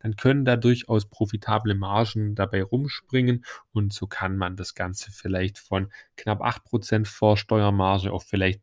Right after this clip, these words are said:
zehn, elf Prozent heben. Bei all den Chancen gibt's natürlich aber auch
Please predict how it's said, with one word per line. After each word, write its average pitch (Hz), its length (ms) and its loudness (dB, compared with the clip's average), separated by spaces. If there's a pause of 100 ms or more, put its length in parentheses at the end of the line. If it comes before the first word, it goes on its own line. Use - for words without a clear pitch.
zehn, 101 320 0
elf 101 440 2
Prozent 107 580 -2 (100)
heben. 95 500 0 (2000)
Bei 117 160 4
all 123 120 2
den 127 140 4
Chancen 135 560 2
gibt's 143 260 4
natürlich 127 480 4
aber 113 240 2
auch 104 220 0